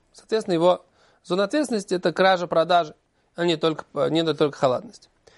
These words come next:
Умар собор, другой же считает, то есть Раби Лезер, лав митцва ковид, нет в этом митцвы, шеля наосу и мискав. Здесь у него он не митцва, он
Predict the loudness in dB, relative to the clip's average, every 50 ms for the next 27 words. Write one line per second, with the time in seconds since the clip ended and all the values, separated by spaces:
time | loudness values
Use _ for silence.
0 | _ _ _ _ _ _ _ -10 -2 0 2 2 2 2 0 -2 -2 0 0 2
1 | 2 0 -2 -4 -4 -2 2 2 2 2 0 -4 -6 -4 -2 -2 -2 -2 -4 -4
2 | -2 -2 -2 -2 -2 -2 -2 0 0 0 2 2 0 0 0 -2 -6 -4 -2 -2
3 | -2 2 2 2 2 2 -2 -6 -8 -8 -6 -6 -4 -4 -4 -2 -2 0 -2 -2
4 | -2 -2 -2 -2 -2 -4 -4 -2 0 2 2 2 2 2 2 2 0 0 -2 -4
5 | -4 -4 -4 -2 0 0 0 0 -2 -6 -6 -4 -4 -2 -2 0 0 2 2 2
6 | 2 2 0 -2 -2 -4 -6 -4 -2 -2 0 0 -2 -2 -2 0 0 0 0 0
7 | 0 0 0 -2